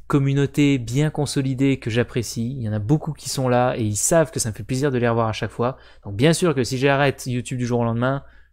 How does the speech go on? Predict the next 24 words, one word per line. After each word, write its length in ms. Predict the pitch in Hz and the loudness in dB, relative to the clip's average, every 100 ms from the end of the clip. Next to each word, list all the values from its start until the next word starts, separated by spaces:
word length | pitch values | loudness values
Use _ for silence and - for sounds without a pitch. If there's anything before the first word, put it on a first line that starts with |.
| _ | _
je 100 | 110 | -4
vais 120 | 107 120 | 2 2
être 160 | - | 0
triste 460 | - 156 151 - 113 | -2 0 0 -4 -6
de 80 | 113 | -6
plus 200 | - 123 | -2 0
les 120 | 110 | 2
voir. 340 | 110 143 156 - - - - - - | 4 4 2 -6 -20 -20 -20 -20 -8
Mais 320 | 117 117 117 | 0 4 4
si 180 | 110 - | 2 0
jamais 220 | 131 147 | 0 2
ça 120 | 147 131 | 2 2
devait 160 | 120 | 4
arriver, 400 | 127 123 120 135 | 4 4 4 2
je 100 | 131 | 2
pense 220 | 131 120 | -2 -4
que 120 | - 117 | -4 -6
je 80 | |
ferai 160 | - 123 | -2 0
un 140 | 120 | 0
groupe 360 | 113 113 127 - - - - - - | 0 0 0 -4 -20 -20 -20 -18 -6
où 120 | 117 | -4
je 140 | 110 | -2
vous, 540 | 107 113 113 107 107 | -2 -2 0 0 -2